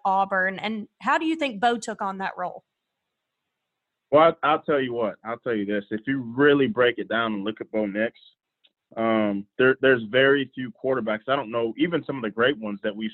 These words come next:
Speaker 2: seen, obviously Tua coming through the league, he didn't
Speaker 1: Right.
Speaker 2: necessarily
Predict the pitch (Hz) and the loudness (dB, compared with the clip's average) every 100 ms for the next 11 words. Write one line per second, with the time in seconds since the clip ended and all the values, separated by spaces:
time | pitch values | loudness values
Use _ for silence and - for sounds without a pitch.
0 | - 117 107 113 113 107 107 - 120 117 | -4 -2 0 0 -2 -2 -4 0 2 2
1 | 120 120 113 113 113 117 120 113 _ _ | 2 -2 0 2 4 6 2 0 _ _
2 | _ 147 160 156 131 135 - 113 135 127 | _ 4 6 4 2 -4 -6 -6 0 0
3 | 113 | 0